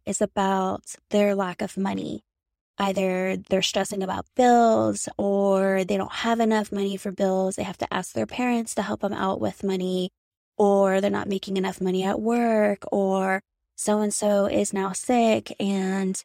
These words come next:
he's out for a week, and that means that he's not gonna get a paycheck. It's really interesting because now that I have this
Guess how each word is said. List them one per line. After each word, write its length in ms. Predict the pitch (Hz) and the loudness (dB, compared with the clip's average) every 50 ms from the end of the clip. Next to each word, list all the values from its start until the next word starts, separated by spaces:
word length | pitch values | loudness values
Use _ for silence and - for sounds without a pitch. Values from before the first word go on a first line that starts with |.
| _ _ | _ _
he's 320 | - - - 214 202 - - | -10 -4 -2 -2 -2 0 0
out 220 | 202 196 - 202 | 0 0 0 -2
for 220 | - - 208 202 202 | -2 -2 -2 0 0
a 60 | 202 | 0
week, 420 | 202 220 240 240 220 202 - - - | 0 0 -2 -2 -2 -4 -6 -8 -4
and 300 | - 190 185 185 185 190 | -4 -2 0 0 0 -2
that 120 | 190 - 196 | -2 -2 -4
means 360 | 185 185 190 185 180 - - | -4 -4 -2 -4 -4 -4 -6
that 460 | 202 175 185 180 202 214 214 - - _ | -6 -6 -4 -4 -4 -4 -4 -6 -8 _
he's 200 | - 196 190 - | -10 -8 -8 -6
not 120 | 190 185 | -8 -8
gonna 140 | - 196 185 | -6 -6 -6
get 140 | 185 202 202 | -4 -4 -4
a 40 | - | -4
paycheck. 500 | - - 247 233 - - 226 - - - _ _ _ _ _ _ _ - | 0 0 0 0 0 -2 -4 -4 -4 -8 _ _ _ _ _ _ _ -6
It's 140 | 208 - 220 | -6 -2 0
really 260 | 226 247 254 262 262 | 2 2 2 2 0
interesting 500 | - - 226 220 233 226 - 233 208 202 | -2 -4 -4 -4 -6 -6 -6 -4 -4 -4
because 600 | 208 208 - - 208 202 196 202 196 202 202 - | -4 -4 -4 -4 -2 0 2 2 0 0 -2 -2
now 320 | - 202 208 214 214 220 220 | -2 -2 0 0 0 0 0
that 120 | 226 220 | 2 2
I 60 | 214 | 0
have 380 | 202 - - 208 196 190 190 202 | 0 -2 -4 -4 -4 -4 -4 -4
this 340 | 202 196 196 185 - - | -2 -2 -2 -4 -6 -10